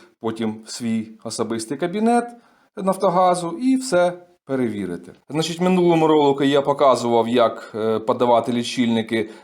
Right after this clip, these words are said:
без реєстрації в особистому кабінеті.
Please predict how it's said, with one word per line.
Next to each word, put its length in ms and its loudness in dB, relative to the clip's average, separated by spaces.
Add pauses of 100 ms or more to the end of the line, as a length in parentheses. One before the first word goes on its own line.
без 340 2
реєстрації 1000 0
в 380 -2 (500)
особистому 640 -2
кабінеті. 640 0